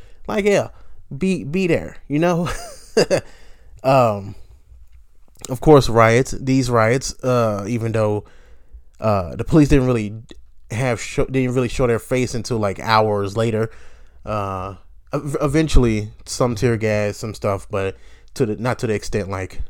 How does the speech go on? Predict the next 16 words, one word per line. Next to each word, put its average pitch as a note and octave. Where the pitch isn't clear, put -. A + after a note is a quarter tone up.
we're G2+
used G#2
to G2
seeing F#2
in F2
other, F#2+
uh, C2
riots. -
Uh, -
a -
few C#3+
people A#2
died. A2+
Uh, G2
this G2+
lady, G#2+